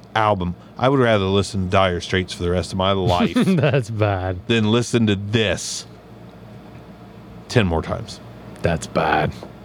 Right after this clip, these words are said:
Speaker 1: This album sucked. This album was the definition of suck it and see. I sucked this discography, and I
Speaker 2: <laughs>
Speaker 1: saw
Speaker 2: You
Speaker 1: that
Speaker 2: saw.
Speaker 1: it was not good.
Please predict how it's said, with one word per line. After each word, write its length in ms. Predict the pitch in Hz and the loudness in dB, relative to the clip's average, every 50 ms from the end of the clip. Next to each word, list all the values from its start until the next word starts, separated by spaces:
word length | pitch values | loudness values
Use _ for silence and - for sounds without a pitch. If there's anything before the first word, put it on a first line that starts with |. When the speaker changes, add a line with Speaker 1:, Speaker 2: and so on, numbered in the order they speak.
| - - - - | -20 -18 -2 2
Speaker 1:
This 180 | 113 113 - | 2 4 4
album 280 | 113 95 85 80 85 - | 4 2 2 0 -4 -6
sucked. 560 | - - - - 87 85 - - - - - - - - - - - - - - - - - - - - - - - - | -6 -6 -2 -2 -2 -2 -2 -6 -12 -16 -16 -16 -16 -18 -18 -18 -18 -18 -16 -16 -16 -16 -16 -16 -16 -16 -16 -16 -2 0
This 180 | 123 127 - - | 0 2 2 2
album 420 | 139 127 123 123 120 113 110 101 - - - - - - - - - - - | 2 4 4 4 4 4 2 0 -2 -8 -16 -20 -20 -20 -20 -20 -20 -8 -2
was 160 | - 117 113 98 | 0 0 2 2
the 80 | 110 | 2
definition 580 | 101 107 104 98 - 101 98 95 87 - - 90 | 2 2 2 2 2 2 2 2 2 2 -2 -2
of 100 | 90 - | -2 -4
suck 300 | - - 117 92 - - | 0 2 2 2 2 -2
it 80 | 87 | -6
and 100 | 85 92 | -8 -10
see. 320 | 90 - - 90 87 98 - - - - - - - - - - - - - - | -8 -6 -4 -4 -4 -6 -10 -12 -18 -20 -20 -20 -20 -20 -20 -20 -20 -20 -6 0
I 120 | 110 113 | 0 0
sucked 340 | 123 - - 196 196 - - | 0 0 -2 -4 -4 -2 -2
this 240 | 170 143 - - - - - | -2 -2 -2 -4 -12 -16 -4
discography, 840 | 104 139 147 - - - 165 175 185 180 151 117 - 123 110 104 101 - - - - | -2 -2 -2 0 0 0 0 2 2 0 0 0 2 2 2 0 0 -4 -10 -4 -2
and 160 | 226 214 127 | 0 2 4
I 140 | 139 143 147 | 4 4 4
Speaker 2:
<laughs> 80 | 220 233 | 4 4
Speaker 1:
saw 680 | - - 220 180 180 170 147 123 104 95 95 98 95 127 131 127 - | 4 4 4 4 4 4 4 6 6 6 6 4 2 0 -4 -2 2
Speaker 2:
You 160 | 110 110 117 | 2 4 4
Speaker 1:
that 100 | 131 131 | 4 4
Speaker 2:
saw. 160 | 139 120 110 | 4 4 4
Speaker 1:
it 40 | 107 | 4
was 200 | 123 123 - 117 | 4 2 2 2
not 300 | 117 117 110 107 90 82 | 2 2 2 2 0 0
good. 340 | 92 95 95 87 - - | 2 2 2 2 -2 -6